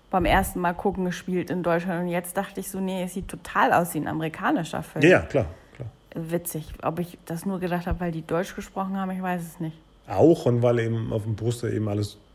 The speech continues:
Speaker 2: deutsch war und wirklich die Marketingkampagne hier auch eher deutsch aussah als,
Speaker 1: Ja.
Speaker 2: als U-S-Poster.
Speaker 1: Das Einzige, was locker in Deutschland, äh, hätte sein können, war die Schule. Die sah echt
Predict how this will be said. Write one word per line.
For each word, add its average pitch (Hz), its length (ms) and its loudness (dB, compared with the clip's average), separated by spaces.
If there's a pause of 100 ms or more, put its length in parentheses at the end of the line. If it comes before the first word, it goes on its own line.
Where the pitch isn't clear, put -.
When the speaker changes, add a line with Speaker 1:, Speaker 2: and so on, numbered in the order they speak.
(100)
Speaker 2:
deutsch 113 320 -2
war 107 160 4
und 110 240 -2
wirklich 107 200 -4
die 104 200 -4
Marketingkampagne 110 800 2
hier 110 380 4
auch 107 160 0
eher 113 200 0
deutsch 107 240 0
aussah 104 440 0
als, 92 280 -6
Speaker 1:
Ja. 185 160 -2 (680)
Speaker 2:
als 110 240 -6
U-S-Poster. 104 640 -4 (220)
Speaker 1:
Das 190 160 -2
Einzige, 190 340 2
was 196 260 2 (760)
locker 190 280 4
in 190 100 2
Deutschland, 190 680 0
äh, 185 360 -2 (400)
hätte 185 240 -4
sein 185 240 0
können, 185 320 -2
war 180 120 2
die 175 120 -2
Schule. 175 360 -2 (120)
Die 170 100 -6
sah 175 240 -2
echt - 240 -8